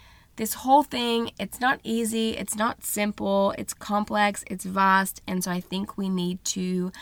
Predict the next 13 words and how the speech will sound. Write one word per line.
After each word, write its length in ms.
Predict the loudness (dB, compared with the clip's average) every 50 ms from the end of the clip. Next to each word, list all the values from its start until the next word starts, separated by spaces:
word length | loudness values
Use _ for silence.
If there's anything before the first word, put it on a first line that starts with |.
| -16 -16 -18 -20 -16 -6
make 380 | -2 0 4 4 4 4 2 2 0
an 100 | 0 0
intentional 720 | 0 0 -2 -4 -2 0 0 0 0 0 -2 -2 -2 -4 -2 -2
effort 340 | -2 -2 -2 -2 -4 -6 -6
to 120 | -6 -8 -8 -8
keep 360 | -8 -6 -4 -4 -4 -4 -6 -4
these 200 | -4 -4 -4 -4
kinds 320 | -4 -4 -2 -2 -2 -4
of 80 | -8 -8
things 300 | -6 -6 -4 -4 -4 -4
at 140 | -6 -8 -6
the 100 | -8 -12
forefront 720 | -10 -10 -8 -8 -8 -8 -10 -10 -10 -10 -10 -10 -12 -12